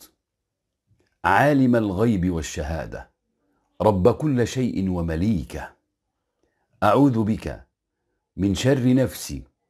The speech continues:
ومن شر الشيطان وشركه، أن أقترف على نفسي سوءا.'"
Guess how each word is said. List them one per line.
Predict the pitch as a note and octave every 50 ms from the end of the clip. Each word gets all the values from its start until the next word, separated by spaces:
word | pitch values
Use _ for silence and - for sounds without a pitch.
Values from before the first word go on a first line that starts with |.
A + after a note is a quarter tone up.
| _ _ _ _ _ _ -
ومن | F2 F#2 F#2 F#2+ F#2
شر | F2+ - B2 C3+ C#3+ C3 A2+ A2
الشيطان | A2 F#2+ - - - G#2+ G2 G2 F#2 - - A#2+ B2+ B2 A2+ G2+ G2 F#2
وشركه، | F2+ F2 E2+ D#2+ - - G#2+ A#2+ A#2 A2 F#2 - - D#2+ C#2 - - - - _ _ _ _ _ _ _ _ _ _ _ _ _ _ _ _ _ _ _ _ _ _ _ _ _ _ _ _ _ _ _ _ _ _ _ _ _ _ _ -
أن | G#2+
أقترف | A#2+ - A#2+ - - - E3 E3 F3 E3 C3+ A2+
على | B2 G#2 A#2+ B2+ B2+ A#2
نفسي | A#2+ B2 A#2+ B2 - - G2+
سوءا.'" | - - F#2+ E2+ - - - - -